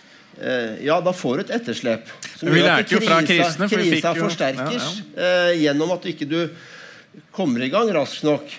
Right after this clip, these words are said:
Speaker 1: med å, å bygge der man har, eh, byggeklare tomter. Så min utfordring til bransjen også går på, ja,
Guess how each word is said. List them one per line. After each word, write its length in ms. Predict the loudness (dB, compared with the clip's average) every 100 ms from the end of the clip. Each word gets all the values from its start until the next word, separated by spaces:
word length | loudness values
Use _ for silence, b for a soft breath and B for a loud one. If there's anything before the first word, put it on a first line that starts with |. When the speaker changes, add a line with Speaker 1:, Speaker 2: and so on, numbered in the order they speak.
| -18 -4
Speaker 1:
med 240 | -2 0
å, 160 | 2 4 2 0 0 0
å 0 | 0
bygge 480 | 0 0 0 -2 -4 B B
der 140 | -4 -2
man 140 | -2
har, 380 | -2 2 2 0 -8 -10
eh, 500 | -8 -8 -10 -10 -8
byggeklare 540 | -6 -4 -4 -4 -4 -4
tomter. 380 | -4 -6 -6 -4
Så 200 | -2 -4 B B B
min 220 | 0 0
utfordring 280 | 0 -4 -4
til 80 | -2
bransjen 480 | 2 0 -2 -4 -2
også 240 | -2 -4
går 180 | -2 -2
på, 200 | 2 2 2 B B B B
ja, 160 | -2